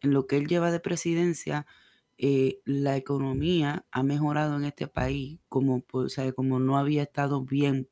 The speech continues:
por muchos años atrás. So, esta ha sido la mejor economía que ha habido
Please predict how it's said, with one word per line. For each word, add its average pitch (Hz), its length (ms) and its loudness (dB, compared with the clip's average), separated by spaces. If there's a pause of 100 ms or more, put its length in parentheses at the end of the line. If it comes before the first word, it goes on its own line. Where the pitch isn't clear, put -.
por 131 140 0
muchos 127 440 -2
años 127 300 -2
atrás. 131 300 -8 (600)
So, 143 200 2
esta 147 260 4
ha 151 60 0
sido 147 480 0
la 139 180 6
mejor 139 340 6
economía 156 580 -2
que 143 80 -4
ha 147 40 -2
habido 143 360 -2